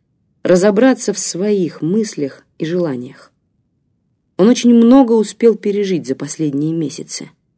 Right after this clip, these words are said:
Он давно уже перестал ощущать себя разведчиком на службе красной линии.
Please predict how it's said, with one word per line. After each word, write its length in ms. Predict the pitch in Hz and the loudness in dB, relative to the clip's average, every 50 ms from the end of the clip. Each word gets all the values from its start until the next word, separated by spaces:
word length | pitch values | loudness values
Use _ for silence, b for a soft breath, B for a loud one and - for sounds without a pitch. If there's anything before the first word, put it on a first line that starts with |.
| _ _ _ _ _ _ _ _ _ _ _ B B B B B | _ _ _ _ _ _ _ _ _ _ _ B B B B B
Он 220 | B 196 214 226 | B 6 6 6
давно 460 | 208 220 220 214 220 226 262 277 277 | 6 4 4 4 4 6 8 8 8
уже 180 | 269 254 226 233 | 6 4 2 0
перестал 580 | 226 - 208 202 202 190 - - 226 226 214 214 | -2 0 0 -2 -2 -2 -2 -2 0 0 0 -2
ощущать 580 | - 185 185 - 180 - - - 233 226 214 214 | -4 -6 -4 -6 -8 -6 -2 0 2 2 0 0
себя 260 | - 185 175 180 170 | -4 -4 -2 -2 -2
разведчиком 760 | 170 170 151 156 170 202 226 220 220 - 190 - - 175 165 | -2 -2 -4 -2 0 0 0 0 -2 -6 -8 -8 -6 -6 -4
на 120 | 165 160 | -4 -6
службе 420 | 156 - - 185 185 170 160 170 | -6 -6 -4 -4 -2 -2 -4 -6
красной 460 | 165 170 - 160 156 151 - 160 156 156 | -6 -6 -6 -8 -8 -8 -8 -8 -8 -6
линии. 440 | 151 143 135 123 123 131 143 - | -6 -6 -8 -8 -8 -12 -14 -16